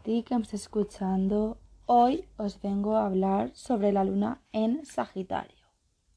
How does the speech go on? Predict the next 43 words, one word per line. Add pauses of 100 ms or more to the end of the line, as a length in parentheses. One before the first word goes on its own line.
(920)
La
persona
con
la
luna
en
este
signo (480)
se
siente
atraído
por
la
llamada
del
campo
abierto
y
sus
infinitas
posibilidades. (540)
Puede
que
nunca
lo
haga,
pero
le
encanta
la
idea
de
salir
volando
para
poder
ser
libre
de
hacer
lo
que
quiera.